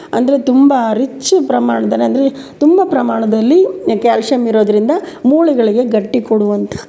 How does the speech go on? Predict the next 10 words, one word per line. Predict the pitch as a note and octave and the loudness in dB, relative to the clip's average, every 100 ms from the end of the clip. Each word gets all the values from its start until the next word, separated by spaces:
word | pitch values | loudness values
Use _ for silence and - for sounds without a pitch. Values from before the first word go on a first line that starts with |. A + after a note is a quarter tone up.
| - - | -18 -4
ಒಂದು | B3 A#3+ A#3+ E4+ - | 2 2 2 0 -2
ಪೇಯ | G#3+ G#3 G3 F3 | 0 2 0 0
ಇದು. | A3+ G#4 - - - - | 0 0 -2 -16 -16 -4
ಹಾಗೆ | D4 C#4 F#4 | 0 2 2
ಇತರೆ | - A#3 E4 E4+ | 2 0 2 2
ವಸ್ತುಗಳನ್ನ | D4 C4 C4 C#4+ C4+ B3+ | 2 0 -2 0 0 -2
ನಾನು | A#3 G#3 | 0 0
ಏನೇನು | A#3 D4+ | 2 2
ಸೇರಿಸ್ತಾ | - A#3 A#3 - | 0 -2 -2 0
ಇದ್ದೀನಿ, | G#3 G3 D4 | 2 2 2